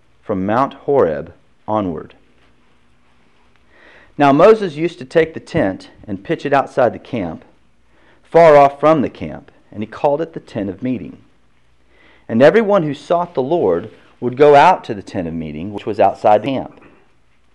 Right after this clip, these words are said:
Whenever Moses went out to the tent, all the people would rise up, and each one would stand at his tent door and watch Moses until he had gone into the tent.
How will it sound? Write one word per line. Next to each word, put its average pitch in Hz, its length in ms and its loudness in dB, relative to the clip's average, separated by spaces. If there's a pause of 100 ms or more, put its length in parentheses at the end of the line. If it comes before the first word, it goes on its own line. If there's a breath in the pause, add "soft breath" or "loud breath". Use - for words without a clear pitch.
(420 soft breath)
Whenever 180 320 4
Moses 196 340 2
went 170 160 0
out 180 160 4
to - 80 -16
the 147 80 -4
tent, 139 460 -2 (520)
all 180 260 4
the 202 80 0
people 202 380 -6
would 104 120 -2
rise 131 400 2
up, 127 240 4
and 98 160 -6
each 208 240 -8
one 185 180 -2
would 131 160 -4
stand 185 400 -4
at 165 120 -4
his 135 160 -10
tent - 320 -12
door 113 340 -2
and 92 160 -6
watch 131 320 2
Moses 139 460 0
until 104 260 -6
he 120 140 -4
had 117 120 -6
gone 87 280 -4
into 107 240 -8
the 104 100 -12
tent. 104 400 -10